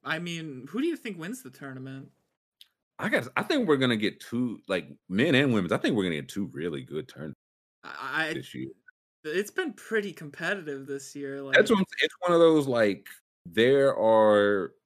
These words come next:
Speaker 2: it's like a select few. Like, it, I've heard 'em saying the men's, there's, like, eight teams.
Speaker 1: Yeah.
Speaker 2: More or less.
Speaker 1: Mm-hmm.
Speaker 2: And, and women, I would really have to see because, again, you would say it's, like, there's, Connecticut's always up there. South Carolina's been dominant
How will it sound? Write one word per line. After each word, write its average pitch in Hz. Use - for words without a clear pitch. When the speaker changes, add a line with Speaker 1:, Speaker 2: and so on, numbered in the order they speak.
Speaker 2:
it's 110
like 156
a 139
select 143
few. 139
Like, 104
it, 107
I've 110
heard 135
'em 131
saying 120
the 101
men's, 101
there's, 87
like, 82
eight 110
teams. 73
Speaker 1:
Yeah. 156
Speaker 2:
More 90
or 80
less. -
Speaker 1:
Mm-hmm. 85
Speaker 2:
And, 87
and 90
women, -
I 190
would 311
really 131
have 117
to -
see 202
because, 104
again, 120
you 110
would 160
say 143
it's, 120
like, 101
there's, 101
Connecticut's 131
always 110
up 87
there. 80
South 110
Carolina's 101
been 82
dominant 80